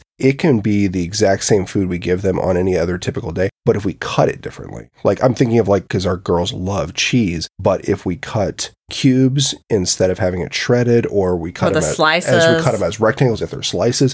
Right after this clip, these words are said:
Speaker 1: they will only like them a particular way, even if it's the exact same cheese. So, I mean, there are so many small little things that are kinda, like, factored in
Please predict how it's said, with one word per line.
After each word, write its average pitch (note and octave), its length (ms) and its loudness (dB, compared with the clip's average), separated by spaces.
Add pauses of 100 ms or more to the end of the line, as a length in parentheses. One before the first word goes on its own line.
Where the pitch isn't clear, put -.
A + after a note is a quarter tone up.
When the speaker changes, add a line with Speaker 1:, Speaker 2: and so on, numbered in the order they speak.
Speaker 1:
they A#2 220 2
will G#2 280 2
only A#2 360 4
like G2 200 0
them F#2 140 -2
a E2 140 -2
particular F#2 560 -2
way, F2 340 -2
even F#3+ 220 2
if F3+ 80 2
it's C#3 120 0
the F2 60 0
exact G#2+ 560 -4
same F2+ 300 0
cheese. - 380 -4
So, G2+ 200 2
I G#2 200 0
mean, G2 340 0
there G2+ 160 0
are G#2+ 80 -4
so D3+ 420 2
many B2+ 240 4
small G2 300 0
little G2 160 -2
things G2 240 -4
that - 80 -4
are - 60 -6
kinda, - 180 -2
like, - 180 -6
factored - 380 -4
in F#2 240 -6